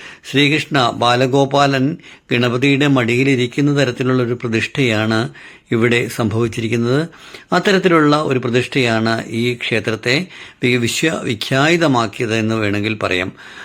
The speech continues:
നമുക്ക് കണ്ണിനും കരളിനും മനസ്സിനും ആത്മാവിനുമൊക്കെ കുളിർമ നൽകുന്ന ഒരു അന്തരീക്ഷമാണ് ഈ മള്ളിയൂർ ക്ഷേത്രം നമുക്ക് പകർന്നു നൽകുന്നത്. ഈ ക്ഷേത്രത്തിൽ നമ്മളിവിടെ കാണുന്നത് വലിയ ഒരു ഹോമകുണ്ഡമാണ്. അവിടെയാണ്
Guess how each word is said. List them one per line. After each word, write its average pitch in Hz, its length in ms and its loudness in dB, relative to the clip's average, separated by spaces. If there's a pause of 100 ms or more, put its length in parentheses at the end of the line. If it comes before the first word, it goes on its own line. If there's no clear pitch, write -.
(140)
നമുക്ക് 175 460 2
കണ്ണിനും 151 460 2
കരളിനും 143 460 2
മനസ്സിനും 135 520 2
ആത്മാവിനുമൊക്കെ 131 840 2
കുളിർമ 127 420 0
നൽകുന്ന 127 460 0
ഒരു 120 140 0
അന്തരീക്ഷമാണ് 110 840 0 (520)
ഈ 131 100 4
മള്ളിയൂർ 127 540 4
ക്ഷേത്രം 113 500 -2
നമുക്ക് 107 400 0 (360)
പകർന്നു 120 460 2
നൽകുന്നത്. 98 440 -2 (360)
ഈ 110 60 -2
ക്ഷേത്രത്തിൽ 117 520 -2
നമ്മളിവിടെ 117 480 0
കാണുന്നത് 110 560 0 (360)
വലിയ 131 340 2
ഒരു 123 260 0
ഹോമകുണ്ഡമാണ്. 120 880 0
അവിടെയാണ് 120 960 0